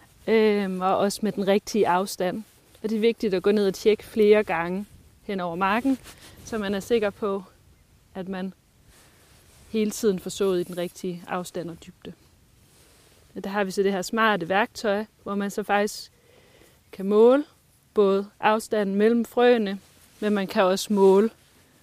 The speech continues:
øh, dybden. Øh, på de fleste såmaskiner, der sidder der de her stenplove, og de er simpelthen til at, at skubbe sten væk. Men faktisk er de rigtig gode til at bekæmpe ukrudt,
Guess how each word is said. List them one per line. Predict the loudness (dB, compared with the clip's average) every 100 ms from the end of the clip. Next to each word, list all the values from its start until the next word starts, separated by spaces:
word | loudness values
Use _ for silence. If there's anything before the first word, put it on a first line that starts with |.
| _ _ _ -6
øh, | -4 -2 -4 -4
dybden. | -4 -4 _ -12 -12 -14 -20 -20 -20 -20 -20 -20 -20 -20 -4
Øh, | 2 4 2
på | 0 -2
de | 0
fleste | 2 2 2
såmaskiner, | 2 2 0 -2 -2 0
der | -2
sidder | 2 4 4
der | 2
de | 0
her | 0
stenplove, | 0 2 2 2 0 -2 -2 -6 -14 -12
og | -4
de | 0
er |
simpelthen | 2 2 2
til | 2 2
at, | 4 4 2 0
at | 0 0 0
skubbe | -2 -6 -6
sten | -6 -2 0 0
væk. | -4 -6 -8 _ _ -12
Men | -6
faktisk | 0 0 2 -2 0
er | -2
de | -2 0
rigtig | -2 -4 -2
gode | -2 -2
til | -4
at |
bekæmpe | -10 -8 -8 -2
ukrudt, | -2 0 -2